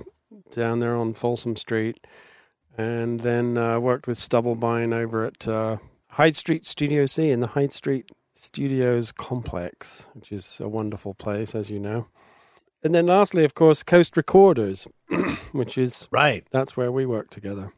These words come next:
Speaker 2: At, at the time, you and I were at that, at the Mission Street building, which I just kind of, I'll call it that because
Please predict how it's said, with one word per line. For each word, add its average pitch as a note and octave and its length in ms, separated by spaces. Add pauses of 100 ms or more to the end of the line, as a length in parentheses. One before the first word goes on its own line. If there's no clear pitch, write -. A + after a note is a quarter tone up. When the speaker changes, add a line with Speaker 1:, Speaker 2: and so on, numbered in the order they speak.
(200)
Speaker 2:
At, D3 320
at C#3+ 140
the C#3 80
time, F#3 480
you D3+ 160
and C#3+ 80
I C#3 300
were A#2 440
at A#2 180
that, G#2 300
at A2+ 140
the A#2 80
Mission A2+ 300
Street G#2+ 340
building, G#2 380
which G#2 180
I G2+ 140 (240)
just G#2 180
kind A2+ 220
of, G2 100 (540)
I'll A2 80
call A2+ 260
it G2+ 120
that A2 300
because G#2 600